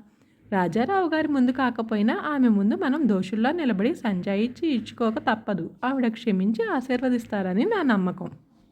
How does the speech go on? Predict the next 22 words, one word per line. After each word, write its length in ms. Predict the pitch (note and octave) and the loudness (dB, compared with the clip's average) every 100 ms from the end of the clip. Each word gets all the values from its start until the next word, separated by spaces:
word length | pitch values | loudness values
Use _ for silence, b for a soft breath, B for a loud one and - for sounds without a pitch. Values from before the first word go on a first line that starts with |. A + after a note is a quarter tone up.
| _ _ | _ _
ఒక్క 160 | B3+ G#4 | -8 -8
ప్రశ్నకు 600 | G4+ D4 C#4+ F#4 D#4+ G#4 | -2 -2 -2 -6 -6 0
మీరిప్పుడు 460 | E4 A#3+ A3 G3 E4 | 2 2 2 -2 -2
సమాధానం 580 | - G3+ F#3 G#3 A#3+ G#4 | -2 -2 0 0 0 -2
చెప్పి 340 | - A#3 A3 | -4 -6 -6
తీరాలి. 500 | - G3 E3+ D#3+ D#3 - | -6 -4 -4 -4 -6 -6
ఇన్నాళ్ళు 440 | A3 F#3 G3 C#4 A4+ | -2 0 2 2 0
తప్పించుకున్నారు, 960 | - A3 A3+ G3+ G3+ F#3 F3 E3 D#3 - - | -2 -4 0 -2 -2 -4 -4 -4 -6 -8 -14
ఇప్పుడింకా 520 | C#4 D4+ D4+ B3 G#3 F4 | -8 -6 0 2 2 2
ఊరుకోను. 640 | A#3+ A3+ - A3 E3 E3+ - b b b b - | 2 2 0 -2 -2 -6 -12 b b b b -10
ఇప్పుడింక 420 | E4 F4+ F4 E4+ | -6 -2 -2 0
రాజారావు 580 | D4 F#3 F3+ A3+ D4+ F4+ | -2 -2 -4 -4 -2 -2
గారి 200 | D#4 D4+ | -2 -4
సంగతంతా 640 | D#4 B3 G3 G3 F3 F3+ | -2 0 0 -2 -8 -6
చెప్పండి. 640 | D#4+ D4 B3 F3 E3+ D3+ D#3 b b b b b | -6 -4 -6 -4 -2 -2 -4 b b b b b
ఆ 80 | E4 | -4
పద్మావతి 640 | E4+ A3 D#3+ G#3 E4+ G4 F#4+ | 0 0 2 2 2 0 -2
గారెందుకు 500 | F#4 F4 D#4+ D#4+ D4+ | 0 0 0 0 0
వెళ్ళిపోయారు? 800 | G#3 A3 A#3 B3+ A#3 G#3 G3+ A3 - | 0 0 0 0 2 0 -2 -4 -8
వగైరా 440 | G#3+ A3 G#3+ F#3+ C#4+ | -4 0 0 0 -2
సంగతులన్నీ 760 | - A#3 A3 G#3+ F3+ F3+ D4 E4+ | 0 2 2 -2 -4 -2 -2 -2
చెప్పాల్సిందే, 680 | A#3+ - F3+ - E3+ D#3+ | -4 -2 -4 -4 -4 -4